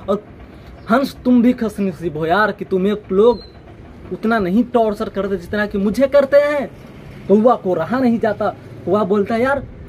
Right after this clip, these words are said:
ये तीनों तो ठीक ठाक लेवल पे हैं, but मैं, मैं क्या यार, मेरे को लोग ना खाना देते हैं, ना मुझ पे कोई नेशनल बर्ड का टैग है। उसे देख लो, हंस को जो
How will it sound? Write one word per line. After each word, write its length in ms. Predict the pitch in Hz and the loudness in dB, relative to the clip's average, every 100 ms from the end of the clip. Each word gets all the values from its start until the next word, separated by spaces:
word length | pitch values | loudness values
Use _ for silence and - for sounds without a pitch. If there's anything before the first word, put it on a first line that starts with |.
| - | -4
ये 40 | 202 | -2
तीनों 280 | 202 185 240 | 0 0 2
तो 120 | 254 | 0
ठीक 240 | - 226 - | 0 -6 -4
ठाक 200 | 247 254 | -6 0
लेवल 220 | 247 262 | 2 2
पे 120 | 262 | 0
हैं, 380 | 269 339 - - - - | -2 -4 -10 -14 -14 -6
but 160 | 185 196 | -2 0
मैं, 300 | 208 269 302 | 2 2 0
मैं 380 | 170 165 220 226 | -4 -2 -2 0
क्या 200 | 247 226 | 2 2
यार, 400 | 214 262 254 190 - - - - - - - | 2 2 0 -4 -12 -20 -20 -20 -20 -18 -2
मेरे 160 | 175 208 | 2 2
को 100 | 214 | 2
लोग 180 | 208 185 | 0 0
ना 180 | 202 | -2
खाना 380 | 196 - 185 190 | -4 -6 -4 -2
देते 240 | 202 202 202 | -2 -2 -2
हैं, 280 | 202 190 - - | 0 -2 -6 0
ना 60 | 202 | 2
मुझ 240 | 202 202 | 2 0
पे 180 | - 240 | -2 -2
कोई 240 | 233 214 | 2 2
नेशनल 380 | 190 196 214 220 | 2 0 0 -2
बर्ड 300 | 151 190 220 | 0 0 0
का 100 | 220 | -6
टैग 340 | 202 226 226 | -2 0 0
है। 260 | 220 220 196 - - - - - - - - - | 0 -4 -6 -10 -20 -20 -18 -18 -18 -18 -16 -6
उसे 240 | 208 - 247 | -2 2 2
देख 220 | 226 220 | 2 2
लो, 260 | 226 214 208 - - - - | 0 0 -4 -12 -16 -18 -2
हंस 180 | 214 214 | -2 0
को 200 | 233 220 | 0 0
जो 140 | 214 | 0